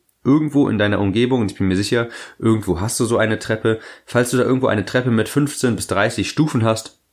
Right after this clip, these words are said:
dann ist das perfekt für ein ideales Training. Du läufst diese Treppe einfach auf und ab, zwanzig bis dreißig Minuten lang. Das soll, also, das klingt wirklich so simpel, aber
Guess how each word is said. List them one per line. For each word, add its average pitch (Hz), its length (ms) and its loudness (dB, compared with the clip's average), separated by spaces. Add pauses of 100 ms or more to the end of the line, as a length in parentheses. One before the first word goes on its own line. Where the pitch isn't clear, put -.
dann 98 120 0
ist 104 100 -2
das 107 160 -2
perfekt - 600 -2 (100)
für 98 400 0 (320)
ein 90 380 0
ideales 92 760 0 (380)
Training. 87 460 0 (580)
Du 107 80 2
läufst 131 340 2
diese 120 160 2
Treppe 120 320 -2
einfach 95 460 -2
auf 110 360 2 (100)
und - 180 -2
ab, - 340 -6
zwanzig 120 540 0
bis - 140 -2
dreißig 101 400 0
Minuten 98 280 2
lang. 82 220 -4 (360)
Das 98 120 0
soll, 127 380 2 (100)
also, 113 240 0 (220)
das - 180 -6
klingt 151 260 0
wirklich 143 300 0
so 123 140 2
simpel, 107 360 2
aber 101 380 0